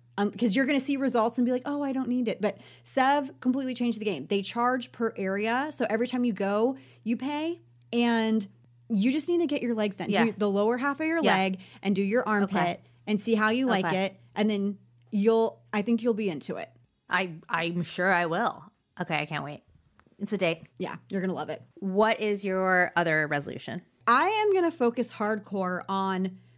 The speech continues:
Speaker 1: my neck, chest, and hands this year. I might dabble in some hand filler.
Speaker 2: <gasps>
Speaker 1: Doctor Samolitis,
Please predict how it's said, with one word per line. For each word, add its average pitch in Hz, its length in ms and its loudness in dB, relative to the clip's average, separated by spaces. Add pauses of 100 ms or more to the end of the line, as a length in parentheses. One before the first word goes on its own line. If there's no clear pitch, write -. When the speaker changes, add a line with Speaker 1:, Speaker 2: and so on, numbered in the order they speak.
Speaker 1:
my 208 160 0
neck, 208 400 0
chest, 202 400 -4
and 185 100 -2
hands 170 360 -6
this 226 240 -2
year. 262 360 -4 (320)
I 226 140 2
might 415 260 -2
dabble 240 440 2
in 233 200 4
some 220 360 0
hand 185 340 0
filler. 151 320 -6
Speaker 2:
<gasps> 403 380 -4
Speaker 1:
Doctor 294 240 0
Samolitis, 196 960 -2